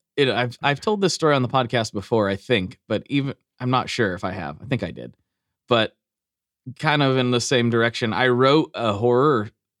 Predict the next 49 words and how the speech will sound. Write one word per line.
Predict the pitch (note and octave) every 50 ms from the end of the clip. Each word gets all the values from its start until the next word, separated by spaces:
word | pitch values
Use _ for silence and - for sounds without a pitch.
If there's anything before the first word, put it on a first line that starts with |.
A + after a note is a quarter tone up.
| _ _ _ _ -
a | A2+ G2+ G2
short | - - - B2+ A#2 A#2 -
horror | G#2+ A#2 B2 B2+ B2 A#2 A2
piece | - - A2 G2 G2 - - - -
in | G#2 G#2+ F#2
seventh | F#2 B2 A2+ G#2 G2+ G2 F2+ -
grade. | A2+ A2+ A2 G2 F2+ F2 F#2+ - _ _ _ _ _ _ _ _ _ _ _ _ _ _ -
And | C#3 C#3 C#3 B2+ -
it | - D3 D3+
wasn't | G3 C4 D#4+ E4 E4+ C#4+
even | A#3 F#3+ D#3 C3+
really | A#2+ A#2 A#2+ B2+ B2 A2+
that | G#2+ F2+ D#2 -
crazy, | - B2 A#2+ A2+ G2+ F2 F#2+ F#2
honestly. | E2+ E2+ F2 F#2 G2 - F#2+ F#2 F#2
It | F#2+
was | F#2+ G#2 G#2+ -
just, | C#3+ C#3 - -
like, | D3+ B2+ A2+ - _ _ _ _ _ _ _ _ _ _ _ _ _ _ _ _ -
it | D3
was, | C3 B2 A#2 A#2+ - _ _ -
I | - C#3+
can't | - A3+ A3 F#3+
remember | F3 D3+ D3 D3 C#3+ D#3 D#3
the | C#3 C3+ B2
exact | A#2 A2+ G2+ F#2 G2 A2+ A2 A#2 A2+ - -
story, | - - - - A2 A2 A#2 A#2+ B2+
and | A#2+ A2
I | G2+
wish | G#2+ A2+ -
I | D3 B2+
could | - F#2+ E2
find | - - E2+ F#2+ G2 G#2+
it, | A#2 -
but | E2 E2 F2+
I, | F#2+ F#2+ - -
I | - G#2
don't | G#2+ G#2 G#2
know | G#2
where | G2+ G2 F#2 F2+
it | F2+ F#2+
is. | F#2 D#2+ D2+ -
But | - A#2
it | A2+ A#2+
was, | C3 C3+ - - - - -
it | - D3+ - _ _ -
basically | - G3 F#3+ F#3 - G3 F#3+ F3 D#3+
was | C#3 C3 B2 A#2+
like, | B2 A2+ G#2+ F#2+ -